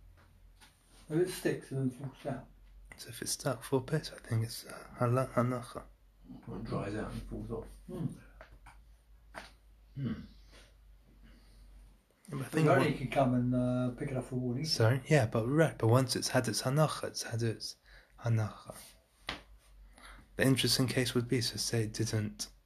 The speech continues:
Speaker 2: maybe say he throws it and it doesn't land against the wall, it just sort of rolls down the wall and then it settles on something sticking out, but I'm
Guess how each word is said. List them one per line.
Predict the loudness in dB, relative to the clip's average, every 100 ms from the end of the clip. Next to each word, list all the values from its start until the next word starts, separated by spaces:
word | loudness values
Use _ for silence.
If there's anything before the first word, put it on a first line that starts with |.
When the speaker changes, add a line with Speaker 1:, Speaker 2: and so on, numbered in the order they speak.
| -20 _ _ _ _ -2
Speaker 2:
maybe | 0 2
say | 2 2
he | 0
throws | -2 4 6 6 2
it | -4 -2
and | 0
it | 2
doesn't | 2 2 0 -2 -12 -18 -20 -14 0
land | 4 6 6
against | 4 2 2 0
the |
wall, | 0 -2
it |
just | -2 -4 0 0
sort | 2 0
of | 0
rolls | 4 6 6 6
down | 2 2
the | 2
wall | 4 4 4
and | 2
then | 2 2 0 -6 _ -14 -8
it | -6
settles | -2 0 0 0 0 0
on |
something | -2 0 0 -2 -4
sticking | -4 -4 -4 -4 -4
out, | -6 -4
but |
I'm | -4